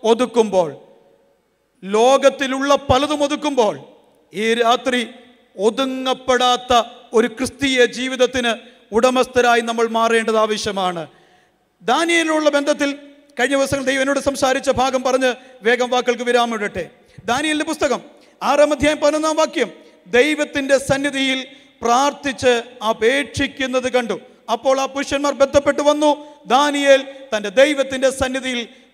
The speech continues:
പ്രാർത്ഥിച്ച് അപേക്ഷിക്കുന്നത് കണ്ടു. ദാനിയേലിനെ ഒന്ന് ഒതുക്കുവാൻ തക്കം നോക്കി നിൽക്കുകയാണ്. അവനെ ഒതുക്കുവാനായി പല കാര്യങ്ങൾ അന്വേഷിച്ചു. ഏറ്റവും ഒടുവിൽ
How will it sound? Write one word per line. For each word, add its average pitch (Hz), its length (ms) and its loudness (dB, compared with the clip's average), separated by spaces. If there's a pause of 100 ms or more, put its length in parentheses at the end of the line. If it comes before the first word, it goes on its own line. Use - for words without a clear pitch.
പ്രാർത്ഥിച്ച് 254 720 -2 (380)
അപേക്ഷിക്കുന്നത് 247 880 0
കണ്ടു. 196 200 -4 (380)
ദാനിയേലിനെ 302 720 -2
ഒന്ന് 262 140 -6 (220)
ഒതുക്കുവാൻ 233 520 0 (1120)
തക്കം 247 380 -4
നോക്കി 330 260 0
നിൽക്കുകയാണ്. 302 640 -2 (600)
അവനെ 220 180 -4 (120)
ഒതുക്കുവാനായി 254 720 -2 (1300)
പല 247 120 -2 (400)
കാര്യങ്ങൾ 349 400 -2
അന്വേഷിച്ചു. 359 460 -4 (580)
ഏറ്റവും 240 280 -4
ഒടുവിൽ 262 200 -4